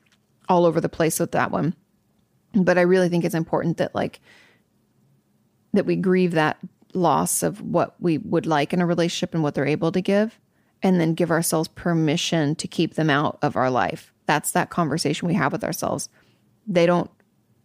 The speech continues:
just because their family doesn't give them access and doesn't entitle them to information, um, it sucks. It sucks when family's not supportive, and they're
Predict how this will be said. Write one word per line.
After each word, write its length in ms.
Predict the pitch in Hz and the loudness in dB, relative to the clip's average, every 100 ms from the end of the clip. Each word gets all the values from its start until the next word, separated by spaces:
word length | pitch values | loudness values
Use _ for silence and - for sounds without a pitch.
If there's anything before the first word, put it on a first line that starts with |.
| _ - - - | _ -10 -6 -2
just 200 | 196 185 | 0 0
because 260 | 208 214 175 | 0 2 2
their 100 | 160 | 0
family 340 | 160 165 165 | 0 2 2
doesn't 500 | 147 170 151 - 165 | 2 0 -2 -4 -4
give 220 | 175 151 | -2 0
them 300 | 151 147 139 - | 0 0 -2 -2
access 480 | 131 147 - 143 - | -4 -2 -2 -2 -2
and 180 | - 175 - - - - | -2 -4 -6 -20 -10 -2
doesn't 320 | 156 160 - - - - | 0 0 -4 -12 -20 -2
entitle 680 | 196 185 - 160 175 170 160 | 0 0 -2 0 2 2 0
them 320 | 156 147 156 - _ | 0 0 -2 -6 _
to 140 | - - | -4 -2
information, 800 | 160 151 147 147 185 - - - _ _ _ _ _ - | -2 0 0 0 -2 -4 -4 -6 _ _ _ _ _ -2
um, 500 | 175 147 135 - - - _ - | 0 2 0 -2 -8 -14 _ -2
it 180 | 175 - | 0 2
sucks. 600 | - 165 190 - - - | 2 4 2 0 -4 -4
It 100 | 127 | -2
sucks 340 | - 156 - | 0 -2 0
when 100 | 170 | -2
family's 380 | - 135 135 151 | -2 -2 -2 -2
not 140 | - | -2
supportive, 500 | - - 180 139 135 | -4 -4 -2 0 0
and 260 | 135 135 - | 0 0 -2
they're 440 | 175 175 139 131 | -2 -2 -2 -4